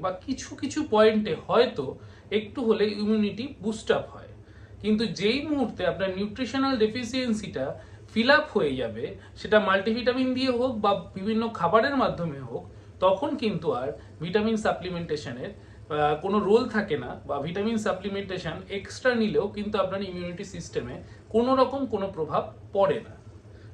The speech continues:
সুতরাং মাল্টিভিটামিন খাওয়ার আগে ডাক্তারের পরামর্শ নিন, এবং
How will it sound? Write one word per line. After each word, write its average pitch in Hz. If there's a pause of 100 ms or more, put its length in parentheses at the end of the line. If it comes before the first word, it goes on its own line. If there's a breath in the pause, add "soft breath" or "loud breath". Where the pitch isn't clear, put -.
সুতরাং 185 (400 loud breath)
মাল্টিভিটামিন 240
খাওয়ার 208
আগে 196 (200 loud breath)
ডাক্তারের 220
পরামর্শ 240
নিন, 254 (320 loud breath)
এবং 175